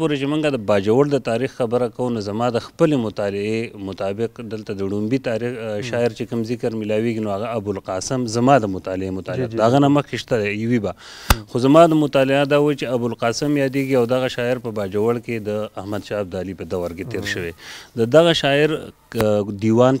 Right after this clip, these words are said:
Speaker 1: چاپ دی او په هغه دیوان باندې قلندر مومند صاحب د مقدمې سره چاپ کړی دی.
Speaker 2: جی.
Speaker 1: بیا د هغې نه وروسته چې د پښتو ادب کله وده موندلې ده او د پښتو ادب به طور تحریک موږ ګورو، نو دا موږ د اوولسمې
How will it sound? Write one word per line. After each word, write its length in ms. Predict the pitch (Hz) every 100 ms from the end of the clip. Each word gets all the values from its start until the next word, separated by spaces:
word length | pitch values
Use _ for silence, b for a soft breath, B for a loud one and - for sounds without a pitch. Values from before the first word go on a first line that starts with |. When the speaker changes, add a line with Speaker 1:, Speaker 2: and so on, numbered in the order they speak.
| -
Speaker 1:
چاپ 240 | 139 135
دی 120 | 139 110
او 20 | 110
په 80 |
هغه 160 | 107 101 104
دیوان 340 | 110 110 110
باندې 240 | 110 113 107
قلندر 340 | 98 95 101 101
مومند 320 | 95 107 101
صاحب 180 | 104 92
د 100 | 92
مقدمې 500 | 87 90 85 90 90
سره 160 | 95 85 -
چاپ 180 | 87 -
کړی 160 | 87 82 87
دی. 80 |
Speaker 2:
جی. 560 | 98 - - - - 123
Speaker 1:
بیا 160 | 156 175
د 20 |
هغې 160 | 147 170 170
نه 80 | 160
وروسته 260 | 165 - 151
چې 120 | 131
د 100 | 113 123
پښتو 320 | - - 156 135
ادب 400 | 117 135 143 147 143 -
کله 180 | 131 131 127 123
وده 280 | 131 131 120
موندلې 360 | 113 110 123 117
ده 40 | 113
او 100 | 104
د 60 | 95
پښتو 300 | - - 123 107
ادب 260 | 104 117 107 98
به 100 | 101 -
طور 160 | 117 113
تحریک 600 | 104 107 101 123 139 143
موږ 800 | 127 - - - - 113 135 127 123
ګورو، 240 | 139 135
نو 80 | 123
دا 80 | 135 131
موږ 260 | 143 139 127
د 20 | 127
اوولسمې 680 | 123 123 120 117 - 139